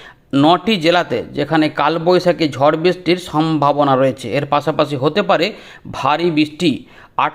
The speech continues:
তারিখে বৃষ্টিপাত না হলেও আমাদের বলেছিলাম নয় থেকে দশের মধ্যে কিন্তু জোরালো বৃষ্টিপাত আসতে পারে। সেইভাবেই কিন্তু বৃষ্টিপাত এগিয়ে এসেছে।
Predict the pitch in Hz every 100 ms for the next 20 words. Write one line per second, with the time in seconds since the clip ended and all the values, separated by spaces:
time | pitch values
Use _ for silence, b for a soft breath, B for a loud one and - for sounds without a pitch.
0 | - 185 185 190 165 170 190 160 170 147
1 | 143 151 135 165 208 143 127 139 143 147
2 | 135 170 190 208 208 156 156 156 160 156
3 | 127 135 135 196 156 156 151 139 143 190
4 | 160 131 135 139 165 131 135 - 135 147
5 | 147 - 151 - - - 104 - b b
6 | b - 185 220 196 151 175 202 156 165
7 | 165 131 139 143 160 160 185 - - 135
8 | 131 151 131 139 160 113 B